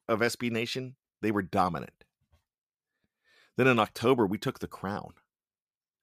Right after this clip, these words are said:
And the numbers are gonna come out for June in a day or two, and we're set to be number one again.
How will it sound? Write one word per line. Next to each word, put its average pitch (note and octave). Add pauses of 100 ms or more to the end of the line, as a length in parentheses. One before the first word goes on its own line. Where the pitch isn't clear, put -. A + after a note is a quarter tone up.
(1000)
And A2
the G#2+
numbers A2+
are G#2
gonna G#2
come A2
out G2+
for -
June G#2
in F#2+
a E2
day G#2+
or B2
two, C3+ (720)
and G#2+
we're G#2
set -
to F#2+
be G#2+
number G2
one F#2
again. D#2+